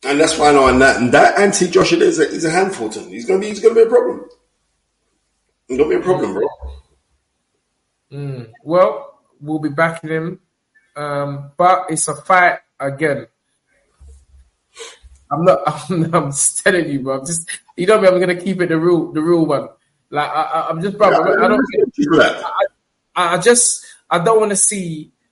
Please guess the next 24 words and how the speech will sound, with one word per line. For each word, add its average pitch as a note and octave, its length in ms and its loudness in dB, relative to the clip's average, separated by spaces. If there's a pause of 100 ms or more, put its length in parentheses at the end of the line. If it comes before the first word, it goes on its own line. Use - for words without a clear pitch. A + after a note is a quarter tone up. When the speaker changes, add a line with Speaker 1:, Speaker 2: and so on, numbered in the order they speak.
(380)
Speaker 2:
this F3 260 -4
Fury F#3 380 0
fight, C#3+ 380 -4 (640)
um, C#3 560 -8 (1500)
jeopardized. C3+ 720 -6 (640)
Uh, C#3 340 -6
but C#3+ 160 -8
then F3+ 160 0
again, D3+ 460 -6
I'm D#3+ 140 -4
not D#3 100 -2
getting D3 240 -6
the C#3 80 -10
check. - 400 -4 (800)
Speaker 1:
Exactly. F#2+ 680 -2
Speaker 2:
The - 380 -12 (100)
check - 140 -2
that D3+ 160 -4
these D#3 180 0
men D3 160 -4
are C#3 80 0
getting. B2+ 380 -8 (160)
Um, C#3 420 -8 (3750)
yeah. C#3+ 180 -2